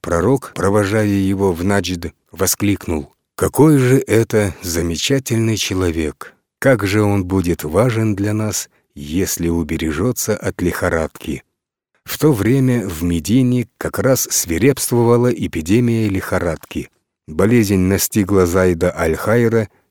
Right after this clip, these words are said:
едва он покинул Медину. Он сказал своим спутникам: "Во времена джахилии мы совершили много глупостей, но теперь,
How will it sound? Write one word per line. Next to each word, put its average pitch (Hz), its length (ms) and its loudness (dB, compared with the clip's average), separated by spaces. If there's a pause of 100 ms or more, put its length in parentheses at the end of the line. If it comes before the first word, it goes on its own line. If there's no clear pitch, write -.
едва 82 540 0
он 120 220 2
покинул 101 600 -2
Медину. 82 640 -2 (380)
Он 117 200 0
сказал 101 480 0
своим 80 400 -2
спутникам: 76 720 -6 (480)
"Во 92 220 0
времена 110 460 2
джахилии 110 920 0 (140)
мы 101 320 -2
совершили 110 880 -2
много 110 500 -2
глупостей, 82 840 -4 (520)
но 82 200 -4
теперь, 117 560 -2